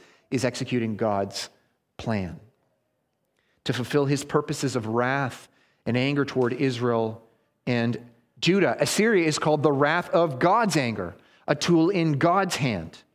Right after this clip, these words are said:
executing judgment for sin and holiness. And so the conquering armies and apparent global domination of Assyria was actually not a demonstration of Assyria's sovereignty. It's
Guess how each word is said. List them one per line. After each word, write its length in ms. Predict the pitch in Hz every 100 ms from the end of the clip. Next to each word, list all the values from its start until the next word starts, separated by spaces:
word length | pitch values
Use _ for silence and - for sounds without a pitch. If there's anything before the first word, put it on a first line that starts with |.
| _ _ _ 151
executing 560 | 165 165 143 156 147
judgment 400 | 135 160 156 151
for 120 | -
sin 600 | 127 - - 170 170 175 170 - -
and 140 | 135
holiness. 1040 | 127 - 180 160 127 107 101 - - - - - -
And 100 | 147
so 60 | 170
the 100 | 160
conquering 500 | 185 196 196 196 180
armies 680 | 170 170 190 190 185 190 - - -
and 140 | 160 147
apparent 400 | 147 170 170 147
global 480 | 135 160 214 185
domination 800 | 151 165 165 165 160 190 226 170
of 120 | 147 135
Assyria 760 | - - 233 185 139 139 170 - _ _ _ _
was 120 | 147 147
actually 360 | 202 - 180
not 180 | 170 175
a 40 |
demonstration 760 | 165 175 175 165 180 170 180 185
of 180 | 165 156
Assyria's 600 | 151 - 240 285 202 180
sovereignty. 640 | 160 147 156 151 165 196
It's 300 | 190 185